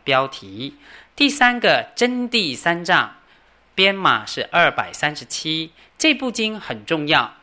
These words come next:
真谛三藏它呢，译文非常好。基本上中国从魏晋南北朝开始译经，一直译了将近快一两百年，到南宋而结束，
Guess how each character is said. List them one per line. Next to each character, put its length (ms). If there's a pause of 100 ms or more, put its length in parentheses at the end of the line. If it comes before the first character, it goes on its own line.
真 240
谛 160
三 260
藏 400
它 340
呢， 320 (180)
译 200
文 300
非 180
常 260
好。 460 (480)
基 140
本 160
上 340
中 220
国 260
从 360
魏 180
晋 240
南 180
北 160
朝 320
开 280
始 160
译 160
经， 320 (260)
一 100
直 160
译 220
了 180
将 280
近 240
快 380
一 120
两 300
百 260
年， 360
到 340
南 320
宋 380
而 200
结 220
束， 360